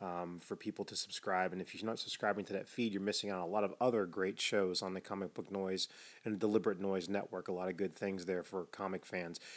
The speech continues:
You can reach me at sci fi dig at gmail dot com.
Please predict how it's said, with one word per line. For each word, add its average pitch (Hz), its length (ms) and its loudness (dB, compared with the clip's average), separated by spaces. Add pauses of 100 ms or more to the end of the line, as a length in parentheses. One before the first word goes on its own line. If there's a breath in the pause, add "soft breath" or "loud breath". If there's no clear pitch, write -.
(100)
You 135 100 2
can 123 120 2
reach 120 180 6
me 113 80 6
at 98 60 2
sci 101 220 6
fi 98 200 2
dig 110 280 6
at 110 220 2
gmail 101 460 4
dot 87 240 0
com. 120 380 8